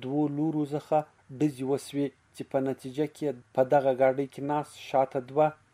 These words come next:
د ترهګرۍ ضد ځواک دوه عسکر ووژل سو. د پولیسو ډي ایس پي حمیدالله دستي په دغه برید کې روغ رمټ وتلی و. تیره میاشت د کوټې پر سریاب سړک باندې د اورګاډي پر لیکه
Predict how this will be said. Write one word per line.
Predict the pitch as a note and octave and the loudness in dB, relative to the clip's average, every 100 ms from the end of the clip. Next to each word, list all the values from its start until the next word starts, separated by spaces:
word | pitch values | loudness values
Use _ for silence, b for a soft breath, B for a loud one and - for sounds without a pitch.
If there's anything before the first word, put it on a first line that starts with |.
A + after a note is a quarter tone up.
| _ - | _ -14
د | B2 C3 - | 0 0 4
ترهګرۍ | C#3 C3 C3+ C3+ C3+ B2+ | 4 4 2 0 -2 -2
ضد | D#3 B2+ A#2+ | -4 -4 -2
ځواک | C3+ D3 - - B2+ | 4 4 2 -10 4
دوه | D3+ C#3+ | 4 4
عسکر | - - C3+ | -2 -2 0
ووژل | C3+ C#3 C#3 B2+ C3 - | 2 2 0 0 -4 -2
سو. | D3 C3+ _ _ _ C3 | -4 -4 _ _ _ -4
د | B2+ | -2
پولیسو | C#3 C3+ - C#3 B2 | -6 -8 -6 -10 -4
ډي | C#3 | -4
ایس | B2+ - | -6 -10
پي | D#3 B2+ | -12 -6
حمیدالله | C3 C3+ B2+ C3+ C#3 C3 | -4 -4 -4 2 4 4
دستي | C#3 - - D#3 - | 0 -6 -12 -8 -2
په | B2+ C#3 | 4 4
دغه | C3+ B2+ | 2 -2
برید | C3+ D3+ - | -8 -10 -10
کې | D3+ B B - C3 | -10 B B -6 0
روغ | D3 C3+ | 2 4
رمټ | C3+ C#3 - | 2 0 0
وتلی | C#3 - C3+ C3+ C#3 | -2 2 0 2 0
و. | C#3 - _ _ - | -2 -6 _ _ -2
تیره | D3 D3 | 0 2
میاشت | D3+ D3+ - | 0 -2 -4
د | C#3 - | -8 -2
کوټې | D3+ D3+ - | -4 -4 -4
پر | B2+ | -4
سریاب | - C3 C3+ B2+ | -2 2 2 2
سړک | - C3+ D3 - | -4 -4 -4 -2
باندې | D3+ D3+ D3+ - b | -2 -2 -6 -10 b
د | C#3 C3+ | 0 2
اورګاډي | C#3 C3 C3 D3 C#3+ C3+ | 2 2 4 2 2 -4
پر | C3 C#3 | -4 -4
لیکه | D#3 | -4